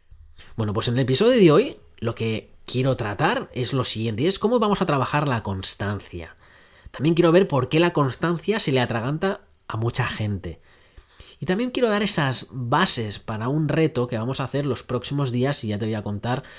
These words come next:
pues, un poco más también en el episodio de hoy, lógicamente, y así con el fin o la, sí, la fin-, la finalidad de dominar la constancia. Bueno,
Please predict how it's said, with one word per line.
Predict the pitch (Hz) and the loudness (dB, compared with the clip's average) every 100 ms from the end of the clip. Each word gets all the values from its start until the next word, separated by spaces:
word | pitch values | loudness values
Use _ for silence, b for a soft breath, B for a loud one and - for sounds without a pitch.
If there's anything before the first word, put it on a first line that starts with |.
| B B B B _ | B B B B _
pues, | - - | -20 -14
un | 98 | -12
poco | 98 104 | -6 -4
más | 104 | -4
también | 95 95 92 | -4 -4 -4
en | 90 76 | -6 -10
el | 85 | -12
episodio | 85 - 107 | -10 -4 -2
de | 110 | 0
hoy, | |
lógicamente, | 120 151 143 127 107 156 | 0 0 0 0 0 -2
y | 180 131 | -2 -2
así | - 135 | -2 -4
con | 143 113 | -2 -4
el | 101 | -4
fin | 139 143 | -2 -2
o | 117 | -2
la, | 107 98 - - - 95 | -4 -6 -10 -16 -20 -14
sí, | - | -8
la | 147 92 | -6 -6
fin-, | 98 - | -8 -10
la | 101 95 | -10 -10
finalidad | - 101 101 110 135 | -6 -4 -2 -2 0
de | 135 | 0
dominar | 113 104 113 107 - - | 0 0 -2 -4 -8 -14
la | 95 92 | -10 -8
constancia. | 92 92 - 85 82 87 - - - - - - B B B B B B | -6 -8 -8 -10 -12 -18 -20 -20 -20 -20 -20 -18 B B B B B B
Bueno, | 107 - | -6 -6